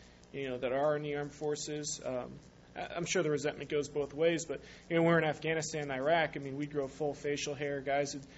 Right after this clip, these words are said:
guys would do civilian clothes. Guys would go mixed match uniforms,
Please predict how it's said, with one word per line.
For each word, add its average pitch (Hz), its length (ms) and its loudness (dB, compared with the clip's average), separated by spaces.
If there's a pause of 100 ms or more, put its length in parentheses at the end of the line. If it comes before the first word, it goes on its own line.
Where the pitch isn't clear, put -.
(280)
guys 165 180 6
would 165 80 0
do 147 100 0
civilian 151 440 -4
clothes. 151 260 -2
Guys 143 280 2
would 143 100 -10
go 143 140 -2
mixed 143 280 -6
match 147 260 -6
uniforms, 147 680 -8